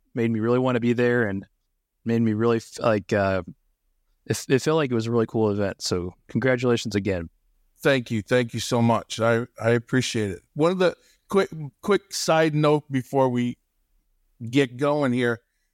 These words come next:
Speaker 2: Um, Adam Pearce, Scrap Daddy, my buddy, amazing career, N W A, everywhere
Speaker 1: Yep.
Speaker 2: he's been. I think people should really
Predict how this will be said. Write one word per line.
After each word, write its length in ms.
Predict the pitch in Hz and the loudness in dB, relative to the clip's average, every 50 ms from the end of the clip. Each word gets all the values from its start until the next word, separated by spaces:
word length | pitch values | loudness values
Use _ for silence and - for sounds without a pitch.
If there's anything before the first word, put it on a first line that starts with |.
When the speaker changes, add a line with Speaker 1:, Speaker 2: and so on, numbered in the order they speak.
| _ _ _ _ _ _ _ _ _ _ _ | _ _ _ _ _ _ _ _ _ _ _
Speaker 2:
Um, 300 | - 156 143 135 127 135 - | -2 0 0 0 -2 -4 -2
Adam 320 | 165 156 160 170 156 143 | -2 0 0 0 -2 -4
Pearce, 560 | 123 - 151 147 143 120 98 - - - - - _ _ _ _ _ _ _ _ _ _ _ | -4 -2 0 0 2 0 0 -4 -10 -14 -14 -16 _ _ _ _ _ _ _ _ _ _ _
Scrap 440 | - - - - 131 123 110 110 113 | -14 -14 -4 0 2 2 2 2 0
Daddy, 400 | 127 127 127 135 139 135 123 - _ _ _ | 2 2 2 2 2 0 -2 -6 _ _ _
my 180 | - 107 110 110 | -6 -4 -4 -4
buddy, 460 | 110 113 131 127 123 131 135 131 _ _ _ _ _ _ _ _ _ _ _ _ _ _ _ _ _ _ _ | -2 0 0 0 0 0 -2 -4 _ _ _ _ _ _ _ _ _ _ _ _ _ _ _ _ _ _ _
amazing 480 | - 151 147 151 156 151 143 147 143 123 | 0 0 2 2 2 0 0 -2 -6 -6
career, 300 | - - 143 139 139 143 | -6 -4 0 0 0 0
N 160 | - 143 147 | 0 -2 0
W 380 | 143 143 135 131 135 131 127 127 | 0 0 0 0 0 -2 0 0
A, 260 | 127 127 127 123 _ _ _ _ _ _ _ _ _ _ _ _ _ _ _ | 0 -2 -4 -6 _ _ _ _ _ _ _ _ _ _ _ _ _ _ _
everywhere 440 | - 147 135 135 143 139 139 139 135 | -2 -2 0 0 0 2 2 2 2
Speaker 1:
Yep. 40 | 120 | 0
Speaker 2:
he's 160 | 127 135 127 | -2 -2 -4
been. 260 | 120 117 135 131 127 | -2 0 0 2 2
I 120 | 131 123 117 | 2 -2 -2
think 260 | - - 175 165 - | 0 -2 -2 -2 0
people 240 | 156 165 147 147 143 | -4 -4 -2 -2 -6
should 220 | - - 123 123 | -6 -6 -6 -2
really 320 | 131 139 135 131 120 123 | 0 0 0 0 -2 -4